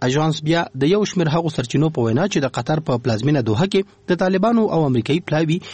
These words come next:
د سولې خبرې څاري خبر ورکړی چې طالبانو موافقه کړې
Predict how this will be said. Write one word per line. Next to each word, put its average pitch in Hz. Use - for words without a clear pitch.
د 147
سولې 202
خبرې 170
څاري 185
خبر 175
ورکړی 165
چې 185
طالبانو 170
موافقه 131
کړې 208